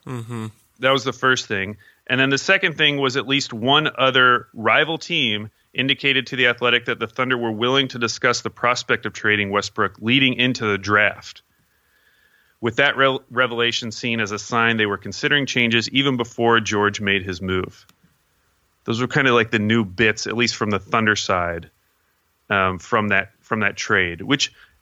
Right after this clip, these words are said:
Speaker 2: sh-, isn't that surprising, but also it's, this is the first time that's being reported.
Speaker 1: Yeah. And who knows what that, you know,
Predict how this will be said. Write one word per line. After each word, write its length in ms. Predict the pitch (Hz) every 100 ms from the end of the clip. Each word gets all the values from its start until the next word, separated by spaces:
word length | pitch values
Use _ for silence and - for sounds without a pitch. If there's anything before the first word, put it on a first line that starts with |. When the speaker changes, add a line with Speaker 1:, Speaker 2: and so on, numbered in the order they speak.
| _ _ _ _ _ _ _ _ _
Speaker 2:
sh-, 180 | - - - _
isn't 260 | 180 214 208
that 160 | 190
surprising, 800 | - 185 - 175 175 165 175 170
but 240 | 139 131 -
also 640 | 127 135 135 120 113 107 -
it's, 280 | - - - _ _ _ _
this 160 | - 117
is 100 | 120
the 100 | 120
first 260 | 127 110
time 180 | - 107
that's 160 | 98 90
being 220 | 113 95
reported. 560 | 87 82 95 82 - 104 _ - - - -
Speaker 1:
Yeah. 300 | 117 98 101 - - _ _
And 140 | - 151
who 120 | 208
knows 280 | 156 131 113
what 220 | 117 -
that, 320 | 101 98 - _ _ _ _ _ _ _ _ _ -
you 100 | 113
know, 300 | 98 95